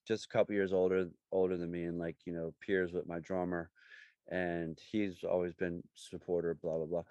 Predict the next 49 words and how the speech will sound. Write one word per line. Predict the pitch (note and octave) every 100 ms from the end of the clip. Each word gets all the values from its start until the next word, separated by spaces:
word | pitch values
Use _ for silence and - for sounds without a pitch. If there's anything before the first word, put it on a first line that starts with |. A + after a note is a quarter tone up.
| - - - -
And, | F2+ F2 E2 C#2+
and | C#2+ E2
we | E2+ F#2
lo-, | F#2 G2+
we | G2
love | F#2+ E2+
Ben, | F#2 F2+
and, | E2+ E2 _ -
and | C3
the |
whole | D#3+ F3+
band, | C#3 C3+ G#2
we've, | G#2+ G#2 G#2+
we've, | A#2 G#2+
uh, | G#2+
done | A#2+ A2+
a | G#2
lot | A2+ C3+
with | G2+ G#2
him | G2
over | F2+
the | F2+
years. | E2+ F#2
But | F2+
the | G2+
point | C#3 C#3+ B2
is | G#2+
that | G#2+
Juan | G2+ C3 C3 A#2
is, | G#2+ G2+
like, | G2+
a | G2+
old, | F#2 A#2 G#2+
like, | G#2 G2
he | - C3
was, | B2+ G#2+
like, | F#2+
the | F#2+
senior, | - A#2 A2 G#2 G2 F#2+ - - - _ -
you | G2
know, |
African-American | G#2 - - G2 G2 A2 G#2+ G2
guy, | F#2+ F2+ F2+ F2+ F2 _ - - _ -
and | G#2 G2+
he | A#2
would | A#2 A2
be | G#2+
like, | G#2 F2 - _ _ _ _ _ B2+
"Oh, | D3+ G#2 E2